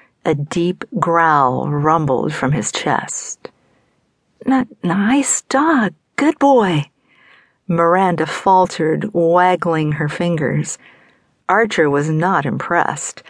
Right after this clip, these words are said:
and his growls exploded into staccato barks at her gesture. "Hey, cool it."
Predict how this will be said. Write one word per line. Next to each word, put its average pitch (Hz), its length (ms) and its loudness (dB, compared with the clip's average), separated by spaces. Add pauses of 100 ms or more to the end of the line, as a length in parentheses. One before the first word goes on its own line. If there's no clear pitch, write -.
(240)
and 175 160 0
his 170 200 2
growls 185 580 2
exploded 240 1120 0
into 165 220 0
staccato 214 600 0
barks 175 460 0
at 156 160 0
her 170 80 2
gesture. 165 720 -2 (520)
"Hey, 190 260 0 (480)
cool 247 380 2
it." - 280 -2